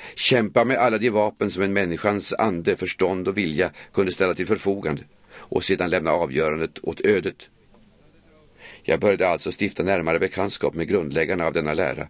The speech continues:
och studera rörelsens principer. Jag nådde målet hastigare än jag kanske från början själv hade tänkt,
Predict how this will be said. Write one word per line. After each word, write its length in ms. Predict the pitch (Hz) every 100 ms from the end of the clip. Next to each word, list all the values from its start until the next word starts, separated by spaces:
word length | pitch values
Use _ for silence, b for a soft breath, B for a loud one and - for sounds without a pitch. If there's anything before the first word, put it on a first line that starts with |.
| -
och 280 | - - -
studera 460 | 87 78 87 92
rörelsens 460 | 92 78 69 - 80
principer. 600 | 85 87 92 95 - - - - - B B B B B
Jag 220 | - 101 110
nådde 260 | 120 120
målet 340 | 120 120 123 110
hastigare 640 | 113 - 104 104 110 101
än 60 | 101
jag 120 | 95
kanske 240 | 101 90
från 180 | 95 95
början 300 | 92 90 92
själv 240 | - 90
hade 160 | 90 80
tänkt, 480 | - 80 92 _